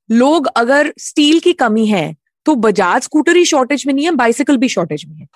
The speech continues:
और इंडिया में फिफ्टी सिक्सटीज में एक ऐसा टाइम था जब वो बजाज, अ, जब वो स्टील, अ, बाइसिकल इंडस्ट्री के लिए बहुत लिमिट करते थे।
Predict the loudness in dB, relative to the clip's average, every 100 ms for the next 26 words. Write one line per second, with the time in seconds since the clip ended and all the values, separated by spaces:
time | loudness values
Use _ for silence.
0 | -2 2 2 2 0 0 -2 -2 -2 0
1 | 0 -2 -2 -2 -2 -2 0 0 0 -2
2 | 0 -2 -2 -2 -2 -2 -2 -2 -2 0
3 | 0 0 -2 -2 0 0 -2 -2 0 2
4 | 0 0 -2 0 2 2 0 -8 -20 -6
5 | 0 0 0 0 0 0 0 0 2 0
6 | -2 -2 -2 -2 -2 -2 0 0 0 -2
7 | -2 -6 -4 -6 -4